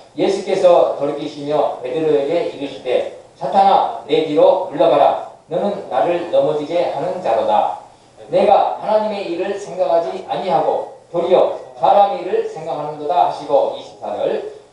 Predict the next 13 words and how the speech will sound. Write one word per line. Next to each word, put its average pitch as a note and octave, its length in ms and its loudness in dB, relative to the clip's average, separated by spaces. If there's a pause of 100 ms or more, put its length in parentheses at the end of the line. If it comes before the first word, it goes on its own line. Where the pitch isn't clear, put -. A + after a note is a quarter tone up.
(140)
이에 G#3 460 4
예수께서 E3+ 800 -4
제자들에게 D3+ 800 0
이르시되, - 580 -6 (260)
"누구든지 G#3+ 680 0 (140)
나를 G3+ 360 2
따라오려거든 E3+ 1000 2 (280)
자기를 F#3 600 -2
부인하고 - 640 0 (140)
자기 F#3 360 -4
십자가를 F#3 540 0
지고 D3+ 500 0
나를 - 420 0